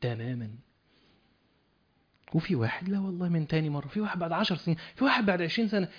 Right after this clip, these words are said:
وفي واحد قبل ما يموت بسنة. ب-، بسنة. والله العظيم بقول لكم، في واحد قبل ما يموت بيوم. الفرق بيني وبينه،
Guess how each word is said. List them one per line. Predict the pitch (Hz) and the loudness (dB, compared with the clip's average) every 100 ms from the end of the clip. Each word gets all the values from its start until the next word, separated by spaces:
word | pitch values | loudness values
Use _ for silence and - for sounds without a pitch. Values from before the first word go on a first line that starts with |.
| - | -12
وفي | 135 254 | 4 6
واحد | 247 214 214 165 - _ _ _ _ _ _ _ _ _ - | 6 6 2 0 -10 _ _ _ _ _ _ _ _ _ 10
قبل | 202 196 | 12 12
ما | 180 | 10
يموت | 180 196 | 8 8
بسنة. | 175 175 135 - - - - - - _ _ _ _ _ _ _ _ _ _ _ - _ _ _ _ | 8 6 4 0 -12 -12 -12 -14 -20 _ _ _ _ _ _ _ _ _ _ _ -20 _ _ _ _
ب-، | 139 - 156 | -8 4 8
بسنة. | - 190 113 - - - - - - _ _ _ _ _ _ _ _ _ _ _ _ _ _ - | 12 12 12 0 -14 -14 -12 -14 -18 _ _ _ _ _ _ _ _ _ _ _ _ _ _ -6
والله | - 131 135 | 4 6 6
العظيم | 120 127 117 | 2 0 0
بقول | 113 123 | 0 0
لكم، | 120 | -2
في | - 131 | -2 -2
واحد | 123 120 - _ | -2 -6 -12 _
قبل | 131 127 | -4 -2
ما | |
يموت | 113 131 | 0 0
بيوم. | 117 117 104 - _ - - - _ _ _ _ _ _ - 117 | 0 0 -2 -12 _ -20 -20 -20 _ _ _ _ _ _ -10 -8
الفرق | - 202 214 156 | 4 6 6 4
بيني | 151 156 190 185 147 | 4 6 8 6 4
وبينه، | 135 185 202 | 6 8 8